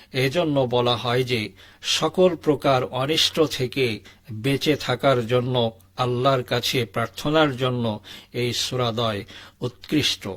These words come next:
সুতরাং আমরা আপদে বিপদে বা জাদুটোনা থেকে রক্ষা পেতে আমরা এই দুটি সূরার আমল করতে পারি। এই দুটি সূরা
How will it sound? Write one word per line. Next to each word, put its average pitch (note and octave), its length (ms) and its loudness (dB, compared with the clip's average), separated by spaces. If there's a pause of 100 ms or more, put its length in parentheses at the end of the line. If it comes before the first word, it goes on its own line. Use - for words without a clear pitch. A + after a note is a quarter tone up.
(520)
সুতরাং F3 400 4 (160)
আমরা D#3+ 240 4 (240)
আপদে D3+ 340 4 (140)
বিপদে C#3+ 420 2 (500)
বা C3 120 4 (400)
জাদুটোনা D3 560 2 (120)
থেকে D3+ 280 2 (560)
রক্ষা C#3 480 0 (440)
পেতে D3 340 4 (540)
আমরা C#3+ 200 -2 (180)
এই C3 80 0 (140)
দুটি C#3 260 -2 (140)
সূরার B2+ 360 -2 (300)
আমল A#2 260 -4 (340)
করতে D#3+ 380 -2
পারি। A2 240 -2 (580)
এই G3 140 10
দুটি F#3+ 220 4 (100)
সূরা E3+ 220 4